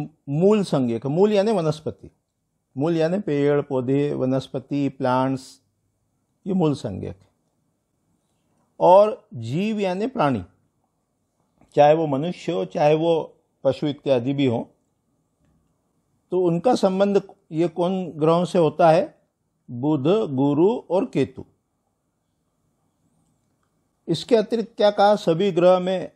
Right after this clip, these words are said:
शनि सबसे वृद्ध है, सीनियर पर्सन है, और आयु संघ में सबसे अधिक वर्ष देता है। उसके बाद अब नया विषय जो अपन शुरू कर रहे हैं, इसी में ग्रहों की उच्च आदि जो राशि है,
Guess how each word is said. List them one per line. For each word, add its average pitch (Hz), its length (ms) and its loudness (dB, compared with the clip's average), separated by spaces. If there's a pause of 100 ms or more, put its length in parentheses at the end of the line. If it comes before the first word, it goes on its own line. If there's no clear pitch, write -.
शनि 156 320 -4
सबसे 151 580 -4
वृद्ध 139 320 0
है, 165 320 2
सीनियर 131 360 -4
पर्सन 151 440 -8
है, - 140 -12 (1200)
और 156 120 4
आयु 165 240 4
संघ 160 280 -4
में 170 80 -4
सबसे 165 360 -2
अधिक 147 280 -2
वर्ष 165 320 0 (1200)
देता 151 360 0
है। 90 160 -12 (1080)
उसके 185 340 0
बाद 196 420 2 (680)
अब 127 80 -10
नया 160 260 2
विषय 156 340 0
जो 147 100 0
अपन 143 240 0
शुरू 131 240 -4
कर 127 160 0
रहे 131 140 0
हैं, 127 80 0
इसी 120 200 -6
में 160 300 -4
ग्रहों 123 240 0
की 131 140 -6
उच्च 131 280 -2
आदि 123 240 0
जो 123 140 0
राशि 117 400 -2
है, 110 100 -2